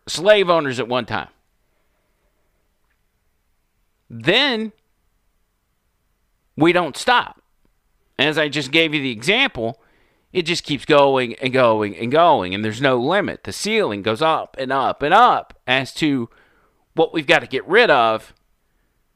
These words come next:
to subdue racism, the things we've got to topple, the statues we've got to topple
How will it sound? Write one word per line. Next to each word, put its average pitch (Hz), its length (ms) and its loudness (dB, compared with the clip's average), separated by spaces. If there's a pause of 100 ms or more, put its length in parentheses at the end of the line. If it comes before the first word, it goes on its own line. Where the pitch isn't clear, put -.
(280)
to 139 540 0 (1120)
subdue 180 440 -2
racism, 151 640 -2 (540)
the 139 180 2
things 196 260 -2
we've 165 240 -4
got 160 160 2
to 135 80 -6
topple, 160 420 -6
the 120 80 -8
statues 170 560 -4
we've 131 180 -6
got 135 140 0
to 110 80 -8
topple 143 640 -2